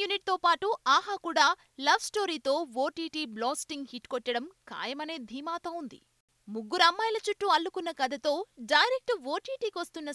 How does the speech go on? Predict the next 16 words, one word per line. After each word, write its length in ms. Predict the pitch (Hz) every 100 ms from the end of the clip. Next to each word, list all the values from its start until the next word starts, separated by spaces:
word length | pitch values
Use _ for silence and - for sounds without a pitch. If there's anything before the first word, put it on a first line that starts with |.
| -
సినిమా 300 | 269 277 269 339 _ _ -
హెడ్స్ 260 | 254 - 262
అండ్ 120 | 330
టైల్స్. 300 | 220 196 - - _ - - 208
అక్టోబర్ 380 | - 262 294 285 269
ఇరవై 200 | 294 302
రెండున 240 | 285 269 311 349 226
జీ 100 | 277 -
ఫైవ్ 160 | 285 247
లో 60 | 294 -
స్ట్రీమింగ్ 440 | - 359 339 254
కి 80 | 277 320
రెడీ 180 | 330 330 311
అయింది. 200 | 247 - _ _ -
కలర్ 240 | 427 554 -
ఫోటో 240 | 480